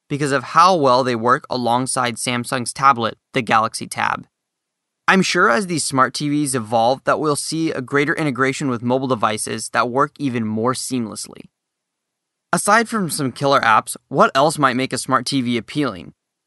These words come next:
Well, for one, some smart T Vs will allow you to play three D movies. At this point, three D movies are pretty polarizing. Some people love 'em and some people hate them. However, they certainly are gaining popularity. And if they're your cup of tea,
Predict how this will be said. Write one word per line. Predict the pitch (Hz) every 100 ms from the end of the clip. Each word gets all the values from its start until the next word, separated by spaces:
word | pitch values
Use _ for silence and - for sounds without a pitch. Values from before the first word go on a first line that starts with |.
| -
Well, | 165 143
for | - 156
one, | 139 139 143 143
some | - 147 165
smart | - 131 127
T | 151 143
Vs | 160 -
will | - 139
allow | 120 117
you | 131 127
to |
play | 120 139 120
three | - - 120 151
D | 131 135 135
movies. | 117 120 - - - _ _ _ _ _ -
At | 165 165
this | 196 -
point, | 202 196 185 -
three | 208
D | 214
movies | 185 160 175 -
are | 139
pretty | - 160 135
polarizing. | 110 135 120 107 104 107 104 - _ _
Some | - 170 160
people | 151 151
love | 151 160
'em | 180 -
and | 151 170 180
some | - 180
people | 185 170
hate | 180 196 123
them. | 110 - _ _ _ _ _ _ _
However, | 151 160 151 165
they | 151 131
certainly | - 156 170 156
are | 123 139 151
gaining | 131 131 127
popularity. | 123 123 117 113 113 113 - - _ _ _ -
And | 160
if | 131
they're | 135 127
your | 120 156
cup | - 165
of | 151
tea, | - 160 170